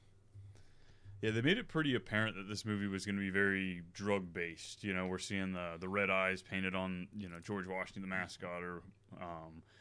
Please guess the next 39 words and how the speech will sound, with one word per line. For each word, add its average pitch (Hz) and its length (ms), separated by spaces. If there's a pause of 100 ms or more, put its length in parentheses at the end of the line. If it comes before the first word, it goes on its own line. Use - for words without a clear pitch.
(240)
you 92 100
know, 92 60
the 92 100
kids 95 200
over 95 180
there 92 140
dropping 90 480
whatever 92 300
he 90 100
is 87 140
into 87 140
his 87 200
mouth. 90 340
They're 92 120
all 95 80
talking 92 280
about 90 160
smoking. 92 720 (1600)
But 185 160
I 190 60
guess 196 360
after 165 300
that, 135 520
yeah, 156 140
there 175 80
was 143 120
a, 135 220
a 110 80
good 123 200
amount 123 260
of 101 60
weed, 123 300
but 131 140 (100)
I 135 60
guess 170 260
I 156 80
always 165 280
just - 300
im-, 110 180